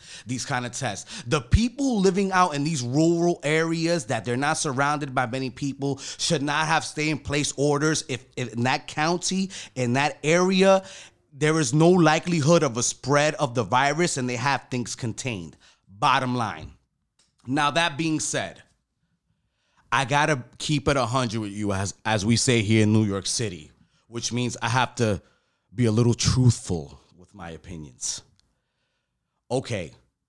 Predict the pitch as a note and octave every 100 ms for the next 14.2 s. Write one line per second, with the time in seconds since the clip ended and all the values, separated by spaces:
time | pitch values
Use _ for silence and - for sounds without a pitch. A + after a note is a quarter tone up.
0 | _ _ - G2+ A#2 A#2+ - B2 B2+ A#2
1 | G#2 G#2+ - A2+ A2 G#2+ A2 A2+ A#2 A2+
2 | G#2+ G2+ G#2 G#2+ G#2+ G2 - F#2 G2+ G#2+
3 | A2 G#2 - - G#2+ G2+ G2+ - - -
4 | _ _ _ _ _ _ _ _ _ _
5 | _ - B2+ B2 C#3+ C#3+ C3+ A#2+ A2 F#2+
6 | F2 E2+ D#2+ - - - _ _ _ _
7 | _ _ _ _ D3+ E3+ F#3 - F#3 F#3+
8 | F#3 E3+ D3+ - D#3+ C#3 E3 C#3+ F3+ E3+
9 | - D#3 F3+ G3 G3 D3 C#3+ C3+ - -
10 | C#3+ D#3 D3+ - - E3+ D#3+ D#3+ - D#3+
11 | C3+ A#2+ A2+ - G2 F#2 - D#3 D#3 E3
12 | D#3+ - - - D#3 D#3 - - C#3 B2
13 | A#2+ A2+ A2+ G2 E2+ - E3+ D#3 F3 D#3+
14 | C#3+